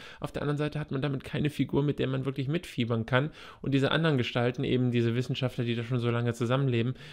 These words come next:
die werden nur grobflächig gezeichnet und man entwickelt kein Mitleid wirklich mit ihnen, wenn sie dann später, ich sag mal so, das eine oder auf die eine oder andere Weise blutig den Hut nehmen. Ein Promi hat noch eine Nebenrolle, nämlich Paul Giamatti gibt für ein paar Szenen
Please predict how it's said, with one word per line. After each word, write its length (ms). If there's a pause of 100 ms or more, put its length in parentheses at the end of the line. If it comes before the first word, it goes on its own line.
(180)
die 100
werden 240
nur 160
grobflächig 760
gezeichnet 720 (260)
und 100
man 100
entwickelt 520
kein 300
Mitleid 380
wirklich 300
mit 160
ihnen, 340
wenn 160
sie 120
dann 160
später, 520 (500)
ich 140
sag 140
mal 120
so, 360 (240)
das 160
eine 240
oder 340
auf 100
die 120
eine 140
oder 160
andere 280
Weise 140 (220)
blutig 720
den 200
Hut 240
nehmen. 360 (280)
Ein 200
Promi 260
hat 140
noch 80
eine 140
Nebenrolle, 560
nämlich 280
Paul 220
Giamatti 420
gibt 240
für 140
ein 120
paar 160
Szenen 560